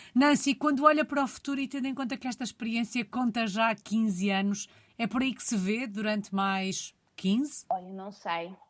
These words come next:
Speaker 2: Não, não sei aquilo que o futuro tem para mim, não é? Digamos assim. Já tenho uma longa história de, de imigração mesmo na família, eu própria, a minha própria irmã também, que está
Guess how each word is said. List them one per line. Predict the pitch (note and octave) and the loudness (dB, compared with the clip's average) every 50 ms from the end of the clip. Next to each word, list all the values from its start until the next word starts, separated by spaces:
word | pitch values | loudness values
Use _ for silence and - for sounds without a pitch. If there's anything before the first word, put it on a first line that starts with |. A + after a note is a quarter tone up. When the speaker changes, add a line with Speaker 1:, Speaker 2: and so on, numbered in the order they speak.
| _ _ - | _ _ -2
Speaker 2:
Não, | A3 G#3 G#3 G3+ G#3 G#3 G#3 G#3 G3+ G3+ G3+ G3 G3+ G#3 G3+ G3 | 0 0 2 2 2 4 4 4 6 6 6 6 6 4 4 6
não | G#3+ G#3+ G#3 A3 | 6 8 8 8
sei | A3 - B3+ A#3+ A#3 A#3+ | 8 8 8 10 10 8
aquilo | B3 A#3+ - C4 B3+ B3+ B3+ C4 B3+ | 6 4 2 0 0 0 0 -2 -4
que | - - C4 | -4 -2 -2
o | A#3 A3 | -2 -2
futuro | A3+ - B3+ A3 - - B3 A#3 A3+ A3+ G#3 A3+ A3+ A3+ A3 G#3+ G#3+ G#3 G#3 G3+ G3+ G3+ G3 - - - - - - - - - - - _ _ - - | -2 -2 -4 -4 -2 0 2 2 2 4 6 8 8 8 8 8 8 8 8 8 8 6 4 2 -2 -12 -20 -20 -20 -20 -20 -20 -20 -20 _ _ -20 -6
tem | _ - G#3 G#3 G3+ | _ 0 2 2 2
para | G#3+ G#3 G3+ | 2 2 2
mim, | G3+ F#3 F#3 F#3+ G3+ A#3 C#4 | 2 0 -2 -2 -2 -2 -2
não | B3+ F#3+ F3 | -2 -2 -2
é? | E3+ E3+ F3 F#3+ G#3+ A#3+ A3+ - | -2 -2 -2 -2 -4 -4 -8 -10
Digamos | - F#3 F#3 F3+ F3+ F3 F3+ F3 E3+ | -4 -2 0 0 2 0 0 0 0
assim. | F3+ F3 F3 - - F3 F3 F3+ F3+ G3 - - - - | 0 -2 -2 -2 -2 0 2 2 2 2 0 -2 -4 -4
Já | F#3+ G#3+ G3+ | -4 -4 -4
tenho | G3+ A3+ A3 A3 A3 A3+ | -4 -6 -8 -8 -6 -6
uma | A3 G#3 | -6 -4
longa | G#3 G#3 G#3+ G#3+ G#3 G#3+ | -4 -4 -4 -4 -4 -6
história | G#3+ - _ A#3 G#3+ G#3 G#3 G#3 A3 G#3+ G#3+ | -6 -6 _ 0 0 2 2 0 0 0 -2
de, | G3 F#3 G3 G3 G3 F#3+ F#3+ G3 F#3+ F#3+ F3+ F3 F3 F3+ F#3 | -2 -2 -2 0 0 0 0 0 0 0 0 0 -2 0 0
de | G3+ | 0
imigração | G3+ G3+ G3+ G3 F#3+ G3+ G3+ G#3 - - G#3 G#3 G#3 | 2 2 2 2 4 4 4 4 4 4 4 4 4
mesmo | G3+ G3+ G#3+ A3+ G#3 | 2 -2 -2 -4 -4
na | F#3+ F#3+ | -6 -6
família, | - - F3+ F3+ F#3 G#3+ A#3 A#3+ B3 A#3+ B3 B3 A#3+ A3+ A3+ G#3+ G3 | -8 -10 -12 -6 -4 -2 0 0 0 0 0 2 4 4 4 4 4
eu | F#3+ F#3 | 2 2
própria, | F#3 - G#3 G#3 G#3+ A#3 A3+ A3+ | 0 4 6 6 6 6 6 2
a | G3+ | -2
minha | G3+ G3+ G3+ | -2 -2 0
própria | G#3+ G#3+ G3 G#3 G3 | -2 -2 0 0 0
irmã | F#3 F3+ F#3 G3 G#3+ A3 | 0 0 0 0 -2 -2
também, | G#3+ G#3 F#3 F#3 F#3+ G3 G#3 | -4 -8 -6 -4 -4 -4 -4
que | G3+ - | -8 -10
está | - - - F#3 F3 E3+ E3+ E3 - - | -14 -2 2 2 4 4 4 2 2 -2